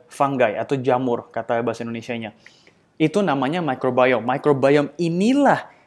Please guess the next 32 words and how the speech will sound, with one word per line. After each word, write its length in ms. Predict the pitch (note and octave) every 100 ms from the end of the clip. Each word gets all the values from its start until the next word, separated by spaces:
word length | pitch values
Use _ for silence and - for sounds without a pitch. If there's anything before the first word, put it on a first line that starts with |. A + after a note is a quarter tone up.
| -
yang 200 | C#3+ D3
berperan 440 | D3 - D3 C#3+ C3+
penting. 400 | C#3+ C#3+ B2 G#2+ -
Ketika 360 | D3 D#3 E3
kita 280 | D3+ D#3 G3
masuk 400 | F#3+ E3 E3+ D#3+
makanan 360 | D3 C#3+ D#3+ F3
yang 140 | D3+ D3 _
tidak 320 | F#3 E3+ C#3
cocok 260 | F3 D3+ D#3
dengan 240 | C#3+ C#3 C3+
microbiome 560 | A#2+ B2 B2+ A#2+ A#2 C#3+
itu, 200 | A3+ C3+
dengan, 360 | A#2+ B2 A#2+ A#2+
tidak 200 | - C3
cocok 220 | B2 C3 B2+
dengan 180 | B2 A#2+
bakteri 400 | A2+ - A#2+ F3
itu, 240 | A#3+ C#3+ - - _ _ _ _ _
ki-, 160 | - D3+
badan 240 | D3 D#3
kita 320 | E3 - F3
akan 200 | D#3+ C#3
berontak. 380 | B2+ C3 C3 A2 _ _ _ _ _ _ - B2+
Dan 160 | C3
kita 240 | D3 C#3 D3
akan 180 | - D3
bahkan 380 | B2+ B2 F3+ E3+
nggak 100 | -
suka 480 | - D3+ E3+ - -
dengan 260 | C3+ B2+ B2+
itu. 320 | C3 A#2+ A#2